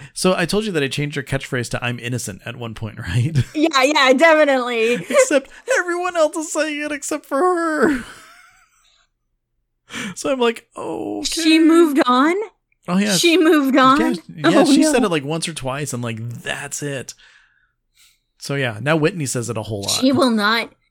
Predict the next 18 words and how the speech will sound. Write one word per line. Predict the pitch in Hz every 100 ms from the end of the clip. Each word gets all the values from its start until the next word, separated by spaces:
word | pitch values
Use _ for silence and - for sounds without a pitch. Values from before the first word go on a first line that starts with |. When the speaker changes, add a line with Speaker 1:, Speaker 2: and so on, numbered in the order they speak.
| _ _
Speaker 2:
she | - 208
will | 180 175
not | 175 170 -
live | 165 165
this | 160 156
lie, | 165 160 160 160
Ben. | 175 151 147 165 185 - -
You | 202 277
wanted | 262 254 247
her | 269 240
to | 233 220
Speaker 1:
<laughs> | 208 220
Speaker 2:
live | 220 226
this | 220 214 -
lie. | 190 196 208 196 190 175 - -
And | 185 202
she | - 240
went, | 240 226 214